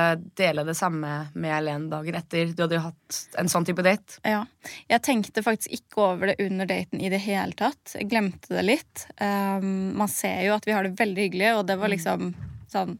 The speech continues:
Speaker 2: jeg hadde ikke Eileen i tanken i det hele tatt. Men når vi skulle si ha det til hverandre, da var det
Speaker 1: Mm.
Speaker 2: litt sånn,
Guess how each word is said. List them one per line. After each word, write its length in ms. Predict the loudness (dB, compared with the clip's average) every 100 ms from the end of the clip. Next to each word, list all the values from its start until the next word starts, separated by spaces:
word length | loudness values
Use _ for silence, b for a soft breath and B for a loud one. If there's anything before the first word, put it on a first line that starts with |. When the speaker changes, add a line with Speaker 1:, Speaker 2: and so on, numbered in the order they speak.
| 2
Speaker 2:
jeg 140 | 2
hadde 240 | 2 -2 -4
ikke 420 | 0 2 2 0 -2
Eileen 420 | 0 2 0 0
i 60 | -2
tanken 380 | -4 -4 -6 -4
i 40 |
det 80 | -2
hele 160 | 0 0
tatt. 240 | -2 -6 B B B
Men 300 | 4 6 8
når 100 | 6 4
vi 80 | 2
skulle 160 | 0
si 160 | 0 0
ha 240 | 2 0
det 140 | 0 0
til 80 | 2
hverandre, 480 | 2 2 4 4 6
da 160 | 6 6
var 160 | 6
det 20 | 4
Speaker 1:
Mm. 40 |
Speaker 2:
litt 60 | 2
sånn, 180 | 0